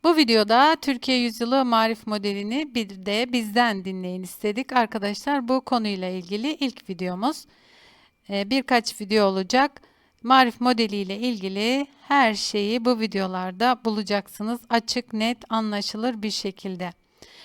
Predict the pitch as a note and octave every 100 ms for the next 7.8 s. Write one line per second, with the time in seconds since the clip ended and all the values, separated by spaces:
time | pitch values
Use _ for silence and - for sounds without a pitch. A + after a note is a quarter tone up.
0 | - E4+ D#4 C4+ C4 A#3+ A#3 A#3+ F4 D#4
1 | C4 B3 A#3+ - B3 A#3 A3 A3 G#3+ G3+
2 | C4 E4+ - C4+ B3 B3 B3 - B3 A3+
3 | A3+ A3+ A3 A3+ B3 D#4+ - B3+ A3+ G3+
4 | G#3 G#3+ A#3+ A#3 B3 B3 C#4 C#4 C4+ B3
5 | A#3+ A#3+ A#3+ A#3+ - A3+ G#3 G#3+ A#3 A#3
6 | A#3+ A#3 - A#3 C#4 B3 A#3+ B3 A3 F#3+
7 | G3+ G#3+ C#4 C4+ F#3 - F#3+ E3+